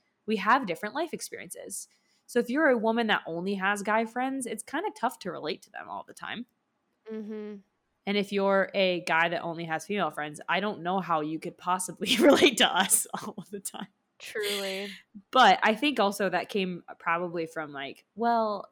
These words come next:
Speaker 1: like, we used to date, but, like, men and women can be friends," or, like, whatever. I'm like, "No, no, no. If you dated someone, you probably can't be friends with them anymore."
Speaker 2: Yeah, that's, I mean, I guess, <sighs>
Speaker 1: Think
Speaker 2: I
Speaker 1: of
Speaker 2: don't
Speaker 1: all of
Speaker 2: know.
Speaker 1: the people you've ever met that have dated. Are any of them friends with anybody that their ex is with? Like,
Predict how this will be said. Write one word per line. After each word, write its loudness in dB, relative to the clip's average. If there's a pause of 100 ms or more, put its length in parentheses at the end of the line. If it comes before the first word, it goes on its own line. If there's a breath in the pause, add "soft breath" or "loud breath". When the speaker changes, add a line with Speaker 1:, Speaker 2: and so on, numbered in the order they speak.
Speaker 1:
like, -6
we 0
used -4
to -2
date, -4
but, -8
like, -4
men -4
and -6
women -8
can -12
be -10
friends," -8
or, -4
like, -4
whatever. -4
I'm -4
like, -4
"No, 2
no, 2
no. 6
If 0
you 2
dated 4
someone, 2
you 4
probably 2
can't -6
be -8
friends -8
with -14
them -12
anymore." -4 (560)
Speaker 2:
Yeah, 2
that's, 0
I 6
mean, 2
I 8
guess, 6 (280)
<sighs> -14 (340 loud breath)
Speaker 1:
Think 6
Speaker 2:
I -
Speaker 1:
of 10
Speaker 2:
don't 0
Speaker 1:
all 10
of 6
Speaker 2:
know. 2
Speaker 1:
the 2
people 4
you've -2
ever 2
met 0
that 2
have 0
dated. 0
Are 2
any -2
of 2
them -4
friends -8
with -6
anybody -6
that -6
their -4
ex -6
is -10
with? -2
Like, -6